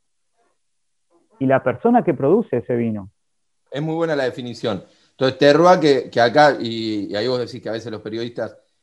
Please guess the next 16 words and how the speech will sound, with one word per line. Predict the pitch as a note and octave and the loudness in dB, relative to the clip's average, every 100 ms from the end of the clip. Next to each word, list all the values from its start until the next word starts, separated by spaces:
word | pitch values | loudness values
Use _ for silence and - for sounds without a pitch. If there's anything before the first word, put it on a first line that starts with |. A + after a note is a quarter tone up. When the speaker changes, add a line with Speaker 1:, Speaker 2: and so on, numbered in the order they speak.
| _ | _
Speaker 2:
eh, | - G#2 | -12 -12
estábamos | G2 A#2+ A2+ A2 | -6 -6 -6 -10
equivocados, | A2+ A#2+ B2+ D3 C3+ - | -8 -6 -2 -2 -2 -8
y | G2+ | -8
yo | C#3 | -6
me, | C3 B2 A2 G#2+ | -4 -4 -6 -8
me | G2+ | -6
voy | G#2 A#2+ | -2 0
a, | A2+ G#2 F#2 | 0 -2 -6
a, | F2 - | -12 -16
me | G2 G2+ G#2 | -14 -14 -12
voy | G#2+ | -10
a | A2 | -8
recoger | G#2+ G#2+ C3 | -10 -12 -10
el | B2+ | -4
guante, | C3+ D3+ C3 B2 D#3 | 0 2 0 -4 -6